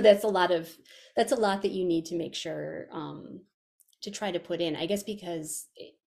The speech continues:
to me personally, it feels like there's a lot of responsibility in writing about real people, and they're not, it's not as if anything I write is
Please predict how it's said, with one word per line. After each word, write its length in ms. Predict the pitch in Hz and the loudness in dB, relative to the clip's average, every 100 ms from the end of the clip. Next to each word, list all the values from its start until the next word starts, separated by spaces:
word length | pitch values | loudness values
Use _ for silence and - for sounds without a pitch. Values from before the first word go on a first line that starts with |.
| _ - | _ -4
to 100 | 175 | -2
me 140 | 175 | 0
personally, 400 | 175 170 170 160 | -2 -4 -4 -6
it 60 | 147 | -4
feels 120 | 220 | -4
like 100 | 208 | -2
there's 140 | 190 175 | -2 -4
a 40 | |
lot 160 | 160 151 | -4 -4
of 80 | |
responsibility 840 | 147 - 147 147 143 143 165 180 196 | -8 -8 -10 -10 -10 -8 -4 -6 -4
in 120 | 190 | -4
writing 320 | 180 175 175 | -2 -2 -4
about 360 | 175 170 165 - | -4 -6 -6 -8
real 240 | 185 175 170 | -4 -2 -2
people, 440 | 170 165 185 196 | -6 -6 -4 -4
and 380 | 175 160 156 156 - - - _ | -4 -2 -2 -4 -8 -20 -20 _
they're 140 | 196 | 0
not, 460 | 180 180 175 180 180 | 2 0 -2 -6 -6
it's 180 | 190 - | -8 -6
not 160 | 196 | -4
as 160 | 202 185 | -4 -2
if 180 | 170 156 - - - - - _ _ _ _ _ _ _ | -4 -6 -16 -20 -20 -20 -20 _ _ _ _ _ _ _
anything 400 | 185 180 175 170 | 0 0 2 -2
I 100 | 151 | -4
write 440 | 151 156 156 147 - | -6 -8 -6 -8 -12
is 520 | 135 - 147 - - | -10 -8 -8 -10 -14